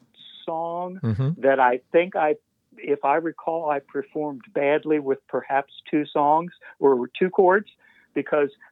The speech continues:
Speaker 1: those were all I knew on the guitar <laughs> at the time.
Speaker 2: <laughs>
Speaker 1: But it got me a band gig, so. <laughs>
Speaker 2: You know, and the wonderful thing is Jonathan Edwards still tours.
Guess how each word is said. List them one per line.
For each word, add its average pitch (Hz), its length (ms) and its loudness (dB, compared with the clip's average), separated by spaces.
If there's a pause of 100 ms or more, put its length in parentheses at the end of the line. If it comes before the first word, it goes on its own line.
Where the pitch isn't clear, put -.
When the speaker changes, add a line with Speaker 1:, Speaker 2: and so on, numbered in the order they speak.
(120)
Speaker 1:
those 135 340 0
were 135 200 0
all 139 180 2
I 131 120 -2
knew 127 300 -2
on 127 100 -8
the 120 80 -8
guitar 113 460 0
<laughs> 151 100 -2
at - 80 4
the - 80 -4 (640)
time. - 100 0
Speaker 2:
<laughs> - 1000 -8
Speaker 1:
But 208 140 -2
it 233 120 -6
got 233 200 -2
me 214 120 -2
a 190 60 0
band 175 400 -4
gig, 110 240 -8 (100)
so. - 140 2 (480)
<laughs> - 220 -2 (720)
Speaker 2:
You 135 100 2
know, 156 180 6
and 143 160 2
the 135 80 4
wonderful 147 440 2
thing 101 520 2
is 98 220 -4
Jonathan 110 420 -2
Edwards 98 300 0
still 95 240 -4
tours. - 560 -8